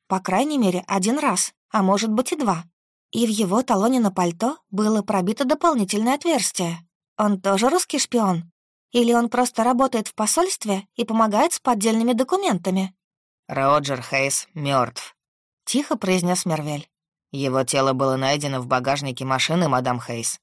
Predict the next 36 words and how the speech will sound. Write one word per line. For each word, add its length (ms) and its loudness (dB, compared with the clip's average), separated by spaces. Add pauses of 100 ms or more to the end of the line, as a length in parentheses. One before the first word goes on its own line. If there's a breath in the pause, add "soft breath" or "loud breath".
(440)
Нам 300 -2
только 320 -2
остается 500 -2
предположить, 800 -4
что 300 -2
она 180 0
намеревалась 600 0
устроить 400 -2
сцену 300 -2
в 60 -6
театре. 500 -2 (220)
И 120 -4
весьма 320 0
кстати, 380 -2
не 140 -6
так 220 -2
ли? 200 -4 (460)
В 160 -20
которой 380 -2
мистер 360 -4
Уайтинг 680 -2
и 160 -2
мистер 360 -2
Хейс 480 -2
ссорятся 680 -2 (100)
и 140 -4
убивают 520 0
друг 200 -4
друга, 400 -4 (300)
таким 360 -2
образом 420 0
закрыв 420 -4
дело 440 -2
о 140 -2
Терезе 400 0
Ланьон. 500 -2